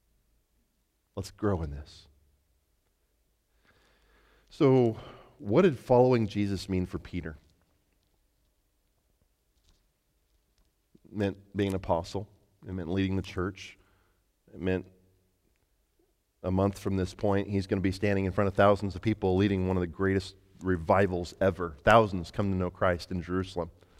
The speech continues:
And the Holy Spirit comes down, <laughs> and it's this beautiful, beautiful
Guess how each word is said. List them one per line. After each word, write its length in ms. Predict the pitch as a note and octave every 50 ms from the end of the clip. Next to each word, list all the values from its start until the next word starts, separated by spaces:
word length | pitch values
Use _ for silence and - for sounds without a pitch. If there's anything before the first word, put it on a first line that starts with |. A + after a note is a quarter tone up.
| - - - _ _ -
And 60 | F#2+
the 40 | G2
Holy 180 | G#2 A2 A2 G2+
Spirit 380 | - - - G#2+ G#2+ G#2+ -
comes 260 | - - G2 F#2 E2
down, 380 | - - F#2+ F2+ F2 G#2+ G2 G2 -
<laughs> 40 | -
and 140 | C3+ C3
it's 180 | B2+ A#2 A2 -
this 140 | A#2 A2 F#2+
beautiful, 680 | E2 F2 - F2+ G2 A2 A2+ A2 - - F#2 E2+ D2+ - - _ _ _ _ _ _ _ -
beautiful 500 | G2+ G#2 G#2 G2 F#2 - - E2+ D#2